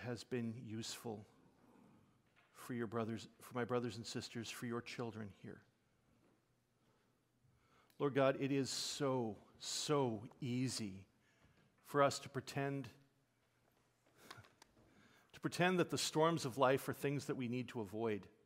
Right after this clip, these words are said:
that we're just have a right to all of the good things that we have, instead of recognizing that you gave us good gifts that we might give good gifts,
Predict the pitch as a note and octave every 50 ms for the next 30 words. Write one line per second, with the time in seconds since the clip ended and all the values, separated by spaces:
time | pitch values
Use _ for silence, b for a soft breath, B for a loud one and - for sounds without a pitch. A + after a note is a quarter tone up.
0 | b b b b b b b b b b b b b b b b _ _ _ _
1 | _ _ _ _ _ _ _ _ - B2 A#2+ D3+ - - - - - C#3 D3 D3
2 | - D#3 E3+ D3+ - - - A#2 C3+ C#3+ B2 C#3+ C3+ B2+ C3+ B2 C3 C#3 C3+ -
3 | - - - D#3 C#3+ B2 B2+ C3+ C#3+ D3 B2+ A2 C#3 A#2+ G2+ B2+ C#3 C#3 C3 A2+
4 | - - C#3 C3 C3+ C#3 C3 - C#3+ A2+ G#2+ C3 B2+ G#2+ A2 B2 A#2+ A#2 A#2+ B2
5 | A2+ - b b b b b b b b b b b b b b b b b _
6 | _ _ _ _ _ _ _ - - C3 - - - D#3+ D3 C#3+ D3+ D3 B2+ -
7 | - - - - - - D3 D3 C#3+ D3 D3 B2 B2+ C#3+ C3+ C3+ C3+ C3+ C#3+ C3+
8 | B2+ C3+ - B2+ A#2+ A#2 G#2 C3 C3+ C#3 A#2+ C3+ C3 - - - - C#3 B2+ G#2+
9 | - C3 B2+ A#2+ - - - - - C#3 A#2 B2 B2+ B2+ B2+ B2+ B2 A#2+ B2+ B2+
10 | - - - C3 C3 B2+ B2 A#2+ G#2+ F#2+ F2+ - - - - A2+ G#2+ - C3 A#2+
11 | A2 G2 - - A#2 G#2 G2 F#2+ - - - - - - - -